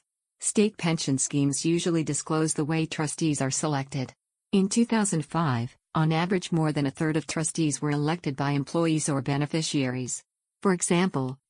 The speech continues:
the California Government Code Section two oh oh nine oh requires that its public employee pension fund, CalPERS, has thirteen members on its board, six elected by employees and beneficiaries. However,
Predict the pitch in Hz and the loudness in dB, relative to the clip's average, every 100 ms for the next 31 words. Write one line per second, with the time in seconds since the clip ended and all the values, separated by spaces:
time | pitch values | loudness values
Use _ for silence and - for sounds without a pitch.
0 | - 175 175 175 156 160 151 143 143 147 | -4 -2 0 -2 0 0 0 0 0 2
1 | 147 127 - 156 160 - 165 160 - 151 | 0 0 -2 -2 -2 -2 -2 -2 -2 -2
2 | - 175 160 - 160 160 147 151 143 147 | 0 2 2 0 0 2 0 2 2 0
3 | 143 - 151 143 143 - 143 - - 170 | -2 -2 0 0 -2 -2 -4 -4 -4 -2
4 | 156 156 151 - 170 165 156 160 160 - | -2 -2 -2 -2 0 2 0 0 0 0
5 | 147 - 160 131 127 - _ - - 175 | -4 -2 -2 0 -2 -6 _ -12 -4 -2
6 | 175 156 139 135 - _ - 170 - 202 | -2 -2 -2 -2 -6 _ -4 -4 0 0
7 | 208 - 202 185 160 147 135 151 139 131 | 0 2 4 4 2 0 -2 0 0 -2
8 | - 143 131 123 - _ - - 214 - | -4 -4 -4 -6 -12 _ -4 -2 -2 -2
9 | 175 165 - 131 131 143 139 - 165 156 | 0 -2 -2 -4 0 0 0 0 0 2
10 | 143 131 143 131 143 147 160 - 143 127 | 0 -2 -2 0 -2 0 -2 0 0 0
11 | 127 117 - _ _ _ - 214 196 208 | -4 -6 -10 _ _ _ -4 0 2 2
12 | 180 131 139 | 0 -2 -4